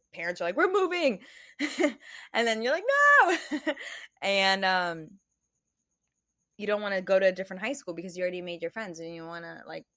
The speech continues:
you know, move. Speaking from <laughs> experience. Um, but yeah, so basically I was just, like, very, like, "Oh, I'm comfortable here. I don't know." But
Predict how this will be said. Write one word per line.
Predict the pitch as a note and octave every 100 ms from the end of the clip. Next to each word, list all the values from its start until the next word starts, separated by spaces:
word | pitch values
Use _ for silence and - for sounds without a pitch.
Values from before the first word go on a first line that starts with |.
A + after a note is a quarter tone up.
| _
you | -
know, | D#3+ D3+
move. | F3+ A3+ D3 - _ _ _ _ _ _ _ _ _ _ _ _
Speaking | - F3+ E3 E3
from | D#3+ E3
<laughs> |
experience. | - - G3 G#3 G#3+ A3 A3+ - _ - - - -
Um, | F#3 F3 C#3+ F#2+ - _ - _ -
but | A3
yeah, | D#3+
so | E3+ A#3
basically | B3+ C4+ C#4 B3
I | A3
was | G3+
just, | G3+ -
like, | F#3+ F#3
very, | F3+ F3+ E3+
like, | C#3 D#3+
"Oh, | A3+ A#3 A3+ A#3
I'm | A#3 G3
comfortable | B3 B3 G#3+ A3
here. | A#3 G#3
I |
don't | G#3+ A#3+
know." | A#3 A3 G3
But | F#3+ F3